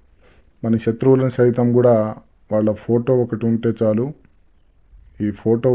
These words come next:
వశీకరణం ద్వారాగా వాళ్ళు మన మాట వినేటట్టు చేసుకోవచ్చు.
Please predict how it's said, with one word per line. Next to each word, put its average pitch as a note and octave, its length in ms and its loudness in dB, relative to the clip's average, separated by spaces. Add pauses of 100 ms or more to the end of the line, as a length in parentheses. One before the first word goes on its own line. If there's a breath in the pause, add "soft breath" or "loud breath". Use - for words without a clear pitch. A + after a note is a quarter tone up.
వశీకరణం A2+ 640 0
ద్వారాగా G#2+ 600 -2 (480)
వాళ్ళు G#2 200 0
మన G#2 180 0
మాట G#2+ 360 0
వినేటట్టు A#2 460 0
చేసుకోవచ్చు. G#2 640 -6